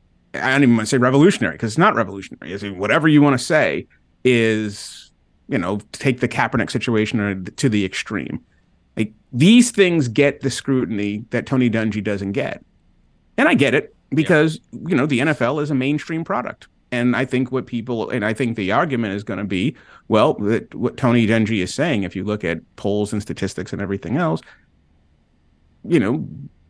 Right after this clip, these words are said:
Speaker 1: the people who sign the checks aren't really that offended by it. They're concerned, re-, responding to backlash.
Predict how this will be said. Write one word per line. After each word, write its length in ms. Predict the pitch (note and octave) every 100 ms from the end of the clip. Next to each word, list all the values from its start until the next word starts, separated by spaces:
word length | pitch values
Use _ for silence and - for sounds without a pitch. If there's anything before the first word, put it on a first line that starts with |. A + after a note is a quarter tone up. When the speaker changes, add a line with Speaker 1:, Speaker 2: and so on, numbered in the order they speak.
| _ _ _ _ -
Speaker 1:
the 80 | B2
people 400 | - E3+ F3 D3
who 120 | D3
sign 420 | - C#3 C#3 C3+
the 80 | B2+
checks 440 | - C3+ A#2+ - - -
aren't 280 | A2+ A2 -
really 380 | F#2+ G#2 G#2+ G2+
that 280 | F#2+ F2+ G#2
offended 500 | F2+ - F#2+ G#2+ A#2+
by 220 | C3 C3+
it. 180 | C#3+ C#3+ _ - -
They're 260 | G#2 B2 B2
concerned, 720 | A#2+ G#2 - B2+ A#2 A2+ G#2
re-, 420 | F#2 F#2 A2 B2
responding 680 | A2+ G#2+ - C#3+ C#3 B2 A#2
to 140 | - A2+
backlash. 680 | F2 D#2+ - - - -